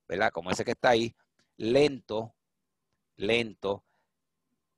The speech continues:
eh, que reacciona lento, ¿verdad? Que tiene un tiempo de muerto, pues este sistema ya se discutió en clase y es el que está en el video. Este que estamos hablando ahora es diferente, pero ¿por qué estoy hablando de este sistema?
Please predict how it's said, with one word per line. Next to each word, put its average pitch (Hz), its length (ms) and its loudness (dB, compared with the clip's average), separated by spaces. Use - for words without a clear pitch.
eh, 87 440 -4
que 113 120 -2
reacciona 110 480 0
lento, 120 340 2
¿verdad? 104 200 2
Que 107 80 -8
tiene 95 180 -6
un 101 60 -16
tiempo 110 320 -2
de 110 80 -4
muerto, 107 480 -4
pues 196 220 0
este - 160 0
sistema 196 400 0
ya 175 140 0
se 165 120 0
discutió 160 380 -8
en 151 80 -12
clase 117 480 2
y 123 100 -2
es 147 60 4
el 196 100 0
que - 80 -6
está 127 140 -4
en 143 80 -10
el 156 100 -4
video. 104 460 -2
Este 220 320 2
que 160 80 0
estamos 175 340 2
hablando 143 440 4
ahora 117 400 4
es 139 260 0
diferente, 151 920 0
pero 123 200 2
¿por 123 160 -6
qué 170 100 -2
estoy 185 200 0
hablando 165 340 4
de 151 60 4
este 147 160 0
sistema? 120 560 -2